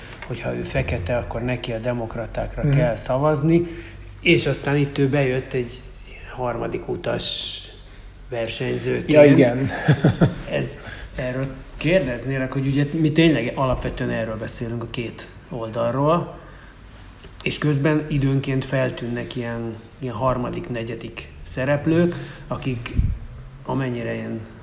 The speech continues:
Speaker 1: olvastam ennek utána, nem feltétlenül a végső győzelemre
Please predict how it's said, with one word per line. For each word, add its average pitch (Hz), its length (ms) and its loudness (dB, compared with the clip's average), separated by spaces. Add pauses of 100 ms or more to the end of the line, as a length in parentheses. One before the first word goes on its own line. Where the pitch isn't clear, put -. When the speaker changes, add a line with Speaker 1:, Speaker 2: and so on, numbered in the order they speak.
(140)
Speaker 1:
olvastam 120 640 -6
ennek 113 320 -10
utána, 135 580 -4
nem 135 200 0
feltétlenül 123 640 -2
a 117 60 -2
végső 120 480 -4
győzelemre 113 840 -6